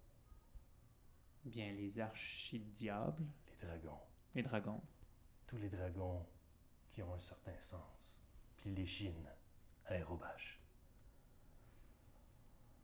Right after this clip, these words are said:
Speaker 1: Et si on avait un problème de dragon en ce moment, est-ce que Erobash pourrait nous aider ?
Speaker 2: Dépendant,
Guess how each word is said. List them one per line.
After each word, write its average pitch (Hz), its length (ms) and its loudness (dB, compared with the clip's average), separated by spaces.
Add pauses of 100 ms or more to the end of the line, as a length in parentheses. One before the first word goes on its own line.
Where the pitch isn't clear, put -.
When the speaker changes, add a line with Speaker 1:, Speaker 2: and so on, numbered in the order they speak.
(220)
Speaker 1:
Et 180 240 12
si - 300 6
on 131 80 12
avait 123 160 12
un 131 60 12
problème 143 500 12
de 120 100 12
dragon 117 560 12
en 120 60 8
ce - 140 0
moment, 110 300 8
est-ce 113 140 4
que - 100 4
Erobash 113 560 10
pourrait 110 280 10
nous 110 200 8
aider ? 110 220 8 (400)
Speaker 2:
Dépendant, 87 560 4